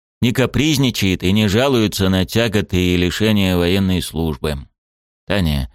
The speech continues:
посмотрел он на жену, "ты во дворце остаёшься?" "А ты куда собрался? Опять в свой Техноград?" уточнила супруга. "Не, у меня есть кое-какие торговые и прочие дела в столице.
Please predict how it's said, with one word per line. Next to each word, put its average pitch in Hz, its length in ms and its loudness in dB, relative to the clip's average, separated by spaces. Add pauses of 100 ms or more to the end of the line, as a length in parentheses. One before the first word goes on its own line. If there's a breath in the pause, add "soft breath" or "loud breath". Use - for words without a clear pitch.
(160)
посмотрел 73 540 -6
он 71 140 -2
на 78 100 -2
жену, 76 320 -6 (500)
"ты 82 300 -2
во 85 100 -2
дворце 104 440 -2
остаёшься?" - 600 -6 (400)
"А - 80 0
ты 147 160 -4
куда 139 240 -4
собрался? 127 640 -8 (340)
Опять 170 380 -2
в - 60 -18
свой 135 200 -6
Техноград?" 90 680 -4 (380)
уточнила 78 580 -2
супруга. 73 600 -6 (280)
"Не, 92 380 -2 (340)
у 87 60 -2
меня 110 200 0
есть 101 160 -4
кое-какие 98 480 -2
торговые 95 460 0
и 85 40 -4
прочие 85 380 -4
дела 87 240 -2
в 80 60 -10
столице. 71 580 -8